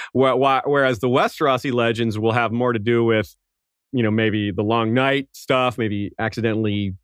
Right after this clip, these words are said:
or intentionally blowing up King's Landing, whatever actually happens. Bringing people across, bringing the Dothraki or Rhaloris over, whatever she does, all these different things,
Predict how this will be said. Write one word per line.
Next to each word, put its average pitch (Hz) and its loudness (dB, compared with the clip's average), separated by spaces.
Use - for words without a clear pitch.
or 92 -2
intentionally 107 -2
blowing 107 0
up 98 -6
King's 101 -4
Landing, 151 0
whatever 160 2
actually 131 -4
happens. - -6
Bringing 131 2
people 131 0
across, 117 0
bringing 120 -2
the 113 -2
Dothraki 113 -2
or 107 -2
Rhaloris 104 -2
over, 107 2
whatever 185 2
she 143 -4
does, 117 0
all 151 2
these 143 -4
different 113 -4
things, 110 0